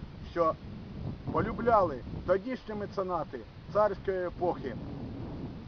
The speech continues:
свій край до глибині кишені. Натомість, що сьогодні? Вони люблять кишеню аж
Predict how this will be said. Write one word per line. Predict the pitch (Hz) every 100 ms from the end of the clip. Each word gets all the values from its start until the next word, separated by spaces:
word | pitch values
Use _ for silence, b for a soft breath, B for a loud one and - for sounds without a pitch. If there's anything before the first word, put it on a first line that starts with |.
| - - - -
свій | - - 226
край | - 190 175 117 - - -
до | 160
глибині | 151 170 175 185 165
кишені. | 170 165 214 202 127 - - - - 120
Натомість, | 156 151 226 233 165 - - - - -
що | 190
сьогодні? | - 170 160 131 107 104 - - - -
Вони | 117 180 196 160 104 - - 113
люблять | 196 170 147 127 - - - -
кишеню | 180 - 190 160 123 104 - - -
аж | 143